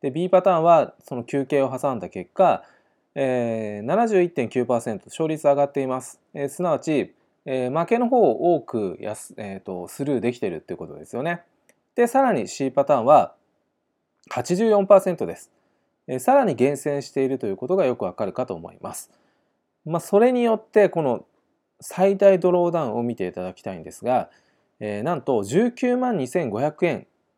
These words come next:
しか最大ドローダウン、うん、こう、喫していないということです。Aパターンは四十四万四千通貨、Bパターン、あ、ごめんなさい、四十四万四千円。えー、Bパターンは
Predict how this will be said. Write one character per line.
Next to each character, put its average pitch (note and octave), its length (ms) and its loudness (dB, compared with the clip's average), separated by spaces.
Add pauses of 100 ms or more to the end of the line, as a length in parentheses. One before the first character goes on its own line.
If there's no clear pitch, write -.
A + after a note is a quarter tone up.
(120)
し - 160 -14
か - 280 0
最 C#3+ 260 0
大 C#3+ 180 2
ド C#3+ 100 -2
ロ C#3 140 0
ー - 20 -2
ダ C3 160 2
ウ F#2+ 40 -6
ン、 - 80 -14 (500)
う G#2 80 -8
ん、 F#2 460 -10 (520)
こ F#2 500 -6
う、 - 800 -20
喫 B2 100 -6
し - 160 -8
て - 220 -2
い B2 120 -2
な C3+ 160 0
い A2+ 80 -4
と - 140 -18 (100)
い G#2+ 60 -8
う G2+ 40 -6
こ G2 100 -8
と E2+ 100 -12
で E2+ 100 -14
す。 - 160 -20 (1000)
A G3+ 200 2
パ G3+ 160 8
タ G3+ 140 4
ー D3 60 2
ン - 20 2
は C#3 260 8
四 C#3+ 240 -2
十 G#2 160 -8
四 G2+ 160 -6
万 C3+ 160 -2
四 G2+ 200 -8
千 G2+ 200 -8
通 F#2+ 200 -10
貨、 G#2+ 240 -2
B C3+ 240 -6
パ D3+ 140 -2
タ - 100 -6
ー A2 40 2
ン、 - 60 -2
あ、 F#2+ 60 -6
ご - 20 -14
め F#2+ 80 -10
ん - 20 -8
な F#2+ 60 -12
さ - 100 -14
い、 - 40 -12
四 C#3 180 -6
十 G2+ 140 -8
四 G#2+ 160 -4
万 D3 160 -2
四 G#2 200 -6
千 G2 220 -8
円。 E2 180 -14 (460)
え G#2 120 -4
ー、 G#2 40 -4
B E3 200 -2
パ E3+ 160 0
タ E3+ 180 -2
ー A2 40 -4
ン - 20 -8
は C#3+ 280 0